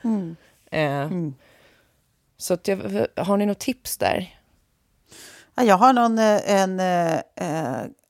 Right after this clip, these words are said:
Speaker 1: vad, vad är det? En gammal, eller gammal, en Samsonite som har hållit,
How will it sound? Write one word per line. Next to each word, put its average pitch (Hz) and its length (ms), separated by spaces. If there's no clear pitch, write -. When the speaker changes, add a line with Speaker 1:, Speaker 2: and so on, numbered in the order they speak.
Speaker 1:
vad, 196 320
vad 202 100
är 190 60
det? 180 80
En 202 280
gammal, 220 340
eller 147 340
gammal, 175 360
en 196 80
Samsonite 240 680
som 202 180
har 190 80
hållit, 190 300